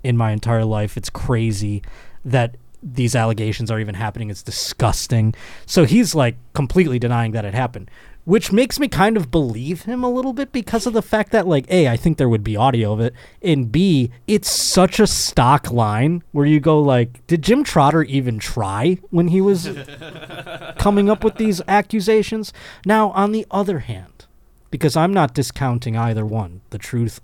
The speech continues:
or it being false, I'm not, I have no idea one way or another. So I, it very well could be true. And if it is true, that part, I go,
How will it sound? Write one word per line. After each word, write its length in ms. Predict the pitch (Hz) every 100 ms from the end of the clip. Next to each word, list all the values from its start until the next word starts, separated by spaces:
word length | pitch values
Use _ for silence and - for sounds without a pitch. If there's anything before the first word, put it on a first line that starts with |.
| -
or 360 | 107 107 101 - -
it 180 | - 123
being 220 | 120 101
false, 340 | 101 135 101 -
I'm 160 | 104
not, 200 | 107 107 - - - - - _ -
I 160 | 110 117
have 180 | 110
no 200 | 120 123
idea 340 | 117 113 120 110
one 220 | 107 110
way 120 | 107
or 200 | 107 107
another. 320 | 101 101 -
So 200 | - -
I, 180 | 120 131 - _
it 120 | - 139
very 160 | 226
well 160 | 220 220
could 200 | - 196
be 120 | 131
true. 220 | - - - -
And 100 | 160
if 140 | 185
it 100 | 202
is 240 | 175 269 -
true, 400 | - 104 92 98 - _ _ _ _ _ -
that 220 | 170 196
part, 220 | 202 185
I 100 | 151
go, 340 | 151 147 139